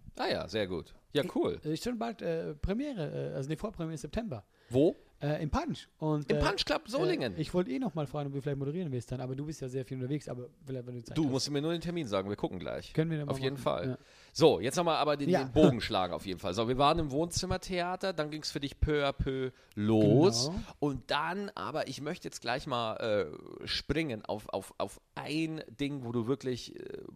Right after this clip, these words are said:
Speaker 1: bundesweit zu sehen warst.
Speaker 2: Genau.
Speaker 1: Das war zweitausendelf, glaub ich, war's.
Speaker 2: Ende zweitausendelf, also
Speaker 1: Ende
Speaker 2: schon, das war
Speaker 1: zweitausendelf,
Speaker 2: zweitausendzwölf fast, ja.
Speaker 1: äh, der R T L Comedy Grand Prix.
Speaker 2: Genau.
Speaker 1: Der allererste R T L Comedy Grand Prix,
Speaker 2: Ja.
Speaker 1: wo du dabei warst.
Speaker 2: Ja,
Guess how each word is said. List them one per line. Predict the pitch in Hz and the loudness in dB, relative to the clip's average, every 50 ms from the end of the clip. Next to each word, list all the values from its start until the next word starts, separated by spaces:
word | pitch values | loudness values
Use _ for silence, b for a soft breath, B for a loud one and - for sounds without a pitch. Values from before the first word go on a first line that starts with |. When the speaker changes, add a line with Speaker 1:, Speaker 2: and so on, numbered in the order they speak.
| 107 - | 2 4
Speaker 1:
bundesweit | - 156 160 160 131 - - - 78 69 - - | 4 4 6 4 0 -2 -2 -2 -2 -2 -2 -4
zu | - 98 | -6 -8
sehen | 92 90 92 69 82 87 87 | -6 -4 -4 -4 -6 -4 -2
warst. | 92 98 104 - - - - - | 0 0 0 0 -2 -6 -6 -2
Speaker 2:
Genau. | 151 147 147 135 | 0 2 2 2
Speaker 1:
Das | 120 110 113 | 2 0 2
war | 123 123 143 160 170 - | 2 4 4 4 2 0
zweitausendelf, | - - 165 160 160 160 143 139 139 - - - - 139 151 - | -2 0 0 0 0 0 -4 -6 -6 -8 -6 -4 -4 -4 -6 -8
glaub | - 180 165 170 - | -6 -4 -4 -2 -2
ich, | 170 165 - | -4 -4 -4
war's. | 185 - 190 214 220 - - - - _ _ _ _ _ - | -2 -2 -2 -2 -4 -6 -10 -14 -16 _ _ _ _ _ -4
Speaker 2:
Ende | 160 185 190 170 | -2 -2 -2 -4
zweitausendelf, | - - 156 147 147 147 143 151 143 135 120 | -6 -6 -6 -4 -6 -6 -6 -6 -8 -8 -6
also | 120 123 123 | -6 -4 -2
Speaker 1:
Ende | 131 156 170 175 | -2 -2 -2 -2
Speaker 2:
schon, | |
das | 160 - | -2 2
war | - 147 143 135 | 2 2 4 4
Speaker 1:
zweitausendelf, | 151 139 143 131 131 170 160 - | 4 4 4 4 2 0 0 2
Speaker 2:
zweitausendzwölf | - 120 123 123 147 139 107 104 - | 4 4 6 6 6 4 2 0 -2
fast, | 123 117 107 - - | -6 -8 -8 -8 -6
ja. | 135 135 127 - - 120 127 131 131 131 135 | -4 -4 -4 -2 2 4 6 6 6 6 4
Speaker 1:
äh, | - - | 2 0
der | 117 131 135 143 135 - - | 0 4 4 4 4 4 2
R | 117 113 - | 2 2 0
T | - - - | -2 -4 -4
L | - 156 - | -4 -4 -2
Comedy | - - 170 160 131 104 90 | 2 2 2 2 2 -2 -2
Grand | 90 92 90 - | -2 -2 -2 -2
Prix. | - 101 101 90 | -4 -4 0 2
Speaker 2:
Genau. | 107 113 147 127 | 2 2 4 4
Speaker 1:
Der | |
allererste | 110 139 170 214 220 - 135 143 139 - - - - | 4 6 6 6 4 4 4 2 2 2 0 -2 0
R | - 123 - | 0 0 0
T | - 123 | -2 -6
L | 117 | -6
Comedy | - - 117 113 127 131 127 | -6 -6 -6 -4 -4 -4 -4
Grand | 143 143 143 135 | -2 -2 -4 -4
Prix, | - - 147 147 170 220 233 _ - | -4 -6 -6 -4 -4 -6 -8 _ -4
Speaker 2:
Ja. | 156 147 143 131 110 | -2 -2 -2 -2 0
Speaker 1:
wo | 107 123 143 160 190 | 4 6 8 8 6
du | 156 107 117 131 147 156 - | 4 2 0 0 0 0 2
dabei | - 147 151 170 185 156 107 82 | 4 4 8 8 6 6 6 2
warst. | 85 69 53 55 - - - 147 | -2 -2 -4 -4 -6 -6 -4 -4
Speaker 2:
Ja, | 143 - | -4 -4